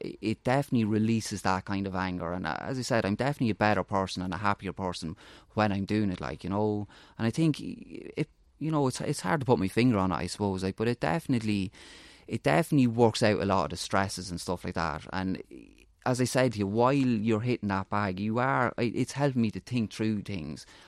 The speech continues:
far easier, or, you know, that might not necessarily be happening when I'm hitting the bag, but I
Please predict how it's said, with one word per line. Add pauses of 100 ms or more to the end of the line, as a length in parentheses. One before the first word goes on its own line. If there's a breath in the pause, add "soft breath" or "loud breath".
far
easier,
or,
you
know,
that
might
not
necessarily
be
happening
when
I'm
hitting
the
bag,
but
I